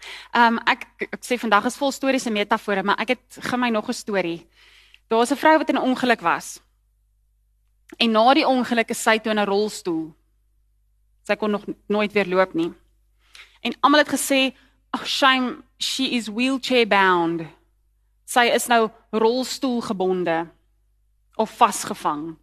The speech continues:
En sy sê, vir drie jaar het sy dit ook geglo. Sy het ook geglo,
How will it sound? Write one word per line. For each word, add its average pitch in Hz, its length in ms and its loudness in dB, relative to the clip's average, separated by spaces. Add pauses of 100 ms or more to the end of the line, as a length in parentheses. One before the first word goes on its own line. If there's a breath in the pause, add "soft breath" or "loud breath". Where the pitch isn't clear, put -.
(1400 loud breath)
En 247 80 -2
sy 269 220 4
sê, 311 300 2 (680)
vir 226 140 -2
drie 269 180 4
jaar 254 220 6
het 247 100 -4
sy 254 140 0
dit - 100 -4
ook 262 220 -4
geglo. 165 400 -8 (420)
Sy 254 140 0
het - 80 -6
ook 294 220 0
geglo, 220 520 2